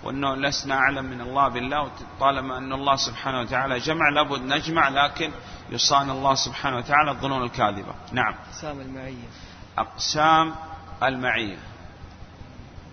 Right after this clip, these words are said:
Speaker 1: معية عامة وخاصة، وخاصة بشخص وبوصف. نعم.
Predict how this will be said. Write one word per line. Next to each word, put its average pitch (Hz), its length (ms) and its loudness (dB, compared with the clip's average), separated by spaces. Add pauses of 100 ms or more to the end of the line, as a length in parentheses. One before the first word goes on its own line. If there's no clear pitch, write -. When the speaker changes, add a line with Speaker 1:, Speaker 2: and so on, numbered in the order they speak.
(1080)
Speaker 1:
معية 135 440 2
عامة 160 520 6
وخاصة، 127 560 2
وخاصة 147 460 2
بشخص 147 460 -6
وبوصف. 120 420 -6 (180)
نعم. 113 180 -2